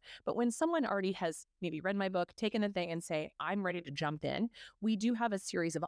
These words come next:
onboarding labs. And they're looking at things like your, your m-, metabolic health. They're looking at things like inflammation, angiogenesis, hormone,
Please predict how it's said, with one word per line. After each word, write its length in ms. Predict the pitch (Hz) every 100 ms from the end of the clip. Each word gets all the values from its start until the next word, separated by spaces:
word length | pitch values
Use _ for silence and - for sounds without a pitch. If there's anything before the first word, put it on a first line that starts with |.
| -
onboarding 580 | 160 156 160 143 139 131
labs. 460 | 107 120 - - - -
And 160 | 220 220
they're 140 | 226
looking 360 | 233 240 247 208
at 120 | 208
things 280 | 180 165 -
like 280 | 151 151
your, 260 | 160 151 151 - - -
your 380 | 165 151 151 147
m-, 140 | 190 185
metabolic 600 | 190 185 175 160 156 -
health. 320 | 156 - - - - 185
They're 140 | 180
looking 260 | 175 170 160
at 80 |
things 160 | - 165
like 160 | 151 -
inflammation, 720 | 175 170 170 160 156 - 135 139 -
angiogenesis, 1120 | 170 170 - 160 151 160 151 147 - 147 - - - - _
hormone, 600 | - 190 202 185 185 185